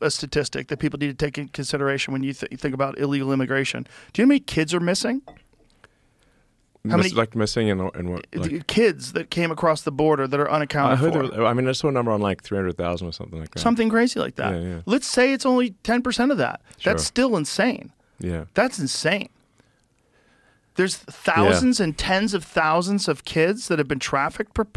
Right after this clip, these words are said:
Speaker 1: potentially. I mean, when you
Speaker 2: Yeah.
Speaker 1: know that, like, sex trafficking and child trafficking
Speaker 2: Yeah.
Speaker 1: is a real thing in the world, it's real.
Speaker 2: Yeah.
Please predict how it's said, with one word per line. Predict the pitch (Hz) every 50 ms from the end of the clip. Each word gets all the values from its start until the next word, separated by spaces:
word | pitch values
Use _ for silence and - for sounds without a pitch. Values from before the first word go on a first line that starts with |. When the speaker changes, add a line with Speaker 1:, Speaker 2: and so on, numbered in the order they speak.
| - -
Speaker 1:
potentially. | 202 185 226 233 240 - 226 247 254 269 269 - _ _ _ _ _ _ _ _ _ _ _ _ _ _ _ _ _ _ _ _ _ _ _ -
I |
mean, | 190 202 208 214 202 190
when | 196 208
you | 208 208 208
Speaker 2:
Yeah. | 202
Speaker 1:
know | 190 190 220 247 269 247
that, | 180 180 165 156 147 - -
like, | 139 151 156 156 135
sex | - - - 175 170 170 -
trafficking | - - 170 151 156 147 - 165 160 151 151 156 151 151 156
and | 151 143 135
child | - - 151 143 143 143 -
trafficking | - 156 147 135 - - - 165 147 147 -
Speaker 2:
Yeah. | - 156
Speaker 1:
is | 160 151 160
a | 151
real | 139 131 139 156 156 156 156
thing | - - 160 147 143
in | 135
the | 131 123
world, | 123 123 139 131 110 76 53 - - - _
it's | - 143 - -
real. | 135 147 175 175 131 85 - - _ _ -
Speaker 2:
Yeah. | 101 90 85 80